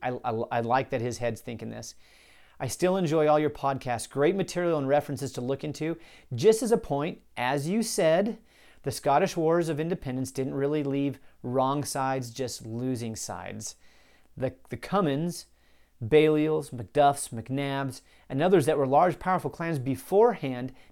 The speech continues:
diminished because of reprisals from the crown as a way of eliminating threats to power of the Bruce. Also, what contributed to the later decline of some of these clans, at least from what I understand of MacNab history, I'm admittedly more invested in it,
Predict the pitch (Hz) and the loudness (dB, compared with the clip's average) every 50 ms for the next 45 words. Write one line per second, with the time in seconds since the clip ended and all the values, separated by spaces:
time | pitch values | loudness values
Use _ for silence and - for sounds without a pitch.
0 | _ - 147 143 143 156 190 196 156 135 - - - - 139 135 - - 139 123 | _ -4 -2 0 0 0 0 0 0 -2 -4 -8 -10 -8 -8 -8 -4 -4 -4 -4
1 | 123 127 127 - - - 135 139 151 143 127 123 117 - - - 165 185 180 - | -4 -6 -6 -6 -6 -4 -4 -2 -2 -2 -4 -6 -8 -8 -8 -4 -4 -2 -2 -4
2 | - - - 123 117 113 117 - - 135 131 123 123 117 123 120 113 113 117 123 | -4 -6 -10 -8 -6 -8 -8 -8 -8 -10 -8 -8 -6 -6 -6 -6 -6 -6 -6 -6
3 | 127 123 120 117 110 110 110 - - 123 117 - - - - - 120 120 113 110 | -6 -6 -6 -6 -8 -8 -10 -8 -6 -6 -6 -6 -10 -18 -14 -8 -6 -4 -4 -4
4 | 104 104 110 135 196 190 156 - - - - - - - - - - - - - | -4 -2 4 8 8 8 8 6 -2 -12 -14 -14 -18 -20 -20 -20 -20 -20 -20 -20
5 | - - _ - - 156 175 214 - - - - - - - - _ - _ _ | -20 -20 _ 2 6 8 8 8 8 4 -6 -12 -14 -14 -18 -20 _ -20 _ _
6 | _ - - - - 147 143 - 147 110 - - 175 165 147 131 131 127 127 143 | _ -20 -6 2 4 4 4 4 0 -2 0 0 2 2 0 0 -2 0 2 2
7 | 151 139 120 113 117 - - - 180 208 185 139 117 113 113 113 - - _ _ | 2 2 0 -4 -6 -8 -6 -2 -2 0 0 -2 -4 -6 -8 -8 -12 -16 _ _
8 | - - 120 - - 160 151 139 127 127 117 - - - 180 196 170 131 117 110 | -10 -8 -6 -4 -4 -2 -2 -2 -2 -4 -6 -8 -8 -6 -6 -4 -4 -4 -4 -6
9 | 120 131 - - 131 131 147 147 151 147 - - 139 127 131 131 127 123 117 - | -6 -6 -4 -4 -4 -2 -2 -2 -2 -4 -4 -6 -6 -4 -4 -4 -4 -6 -8 -10
10 | - - 135 127 123 117 107 113 117 113 113 - 127 139 165 202 190 117 123 117 | -10 -8 -8 -6 -6 -8 -6 -6 -6 -8 -8 -6 -6 -4 -4 -4 -4 -4 -6 -8
11 | - - - 117 120 123 117 - _ _ _ _ _ - - 139 135 131 123 127 | -8 -8 -8 -8 -8 -8 -10 -12 _ _ _ _ _ -8 -6 -4 -4 -2 0 0
12 | 139 135 131 120 120 117 117 117 117 113 117 117 117 117 107 110 135 139 - - | 0 -2 -2 -4 -6 -6 -6 -6 -6 -6 -6 -6 -6 -6 -4 -2 -4 -4 -4 -8
13 | - 110 107 104 117 139 - | -10 -10 -10 -10 -10 -12 -14